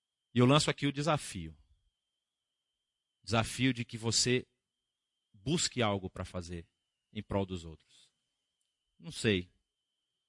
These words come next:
Existe muita coisa a ser feita. Eu não ia puxar a sardinha pro meu lado, mas a gente tem muita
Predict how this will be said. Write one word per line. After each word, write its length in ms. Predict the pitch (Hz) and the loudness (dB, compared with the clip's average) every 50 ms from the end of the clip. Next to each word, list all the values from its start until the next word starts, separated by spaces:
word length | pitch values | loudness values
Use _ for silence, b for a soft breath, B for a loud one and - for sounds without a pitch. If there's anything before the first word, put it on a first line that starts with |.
| _ _ _ _ _ _ _ _ _ _ _ | _ _ _ _ _ _ _ _ _ _ _
Existe 280 | 95 95 120 - - | -4 -2 -2 -2 -2
muita 340 | 117 107 123 156 170 - 127 | -2 -2 -4 -4 -2 -4 -4
coisa 260 | - - 110 104 98 | 0 2 2 2 2
a 20 | 98 | 0
ser 180 | - - 101 | 0 0 0
feita. 500 | 98 - - 95 87 85 - - - - - _ _ _ _ _ _ _ _ _ _ _ _ _ _ _ _ _ _ _ _ _ _ _ _ _ _ _ _ _ _ _ _ _ _ _ _ | 0 0 -2 -4 -4 -4 -6 -10 -16 -16 -20 _ _ _ _ _ _ _ _ _ _ _ _ _ _ _ _ _ _ _ _ _ _ _ _ _ _ _ _ _ _ _ _ _ _ _ _
Eu 120 | _ - 107 | _ -4 2
não 80 | 120 | 2
ia 100 | 123 131 | 4 4
puxar 240 | - 127 120 - 120 | 2 0 0 0 0
a 60 | 120 | 2
sardinha 320 | - 120 110 110 104 107 107 | 2 2 0 2 0 -2 -2
pro 120 | - 107 | -4 -4
meu 140 | 104 104 101 | -2 0 2
lado, 260 | 101 107 113 117 117 | 2 2 2 2 0
mas 160 | 123 123 117 | -2 0 2
a 60 | 120 | 2
gente 240 | 113 117 123 - - | 2 0 0 -2 -2
tem 160 | - 135 143 | 0 0 0
muita 340 | 135 120 139 175 - - 131 | 0 0 -2 -2 0 0 -2